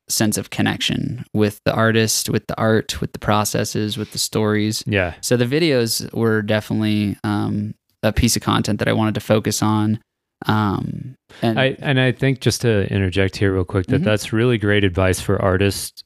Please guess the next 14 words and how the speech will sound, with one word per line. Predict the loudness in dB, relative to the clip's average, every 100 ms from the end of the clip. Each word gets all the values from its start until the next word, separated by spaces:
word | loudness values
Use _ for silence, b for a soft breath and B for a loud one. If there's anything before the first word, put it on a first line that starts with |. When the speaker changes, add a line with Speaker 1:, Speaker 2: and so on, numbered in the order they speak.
| _ -6
Speaker 2:
in | 0 0
general, | 0 -2 2 2 2
is | 2
that, | 0 0
like, | 0 -2 -4 -10 _ _ _ _ b b b b b _ _ _ _ _ _ _
people | 0 2 2
aren't | 2 2
necessarily | 2 2 -2 0 2 4 2
buying | 0 0 4 4 4 2
the | 0
physical | 0 -2 0 0 2
object, | 2 2 -2 -2 -6 -4
you | 0
know? | 2 0